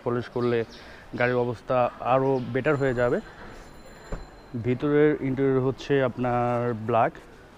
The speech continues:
খুবই সুন্দর একটা interior। এবং সাধারণত এফ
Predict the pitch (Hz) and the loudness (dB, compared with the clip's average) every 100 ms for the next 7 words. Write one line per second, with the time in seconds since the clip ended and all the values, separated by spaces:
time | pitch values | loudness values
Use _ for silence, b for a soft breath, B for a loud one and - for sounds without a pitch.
0 | - - - - - - - - - - | -20 -20 -20 -20 -20 -20 -20 -20 -20 -8
1 | 139 135 - 143 131 127 - 127 120 117 | -4 -2 -2 -2 0 0 0 0 0 -2
2 | 117 123 202 220 - - 139 143 147 147 | 0 0 -2 -4 -12 -6 -2 2 2 2
3 | 143 151 151 139 | 2 2 4 2